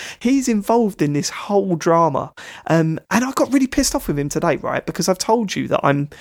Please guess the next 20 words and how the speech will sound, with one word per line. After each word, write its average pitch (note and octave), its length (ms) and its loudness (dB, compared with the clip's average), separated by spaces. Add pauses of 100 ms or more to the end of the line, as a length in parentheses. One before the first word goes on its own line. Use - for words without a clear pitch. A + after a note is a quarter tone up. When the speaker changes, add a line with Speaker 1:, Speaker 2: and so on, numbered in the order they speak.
(200)
Speaker 2:
completely D#3+ 520 2
unpopular - 580 -4
on A2+ 80 -12
that A2+ 160 -6
island. C3+ 320 2
No E3 100 4
one D#3 100 0
gives C#3 180 0
a C#3 40 -4
shit E3+ 260 2
about C3 180 2
me. C3+ 140 -4
I'm D#3 140 2
the F#3 100 2
only G3 120 0
one F3+ 140 0
that D3+ 120 -4
does D3 180 0
any C#3 180 0
work. D3 540 -2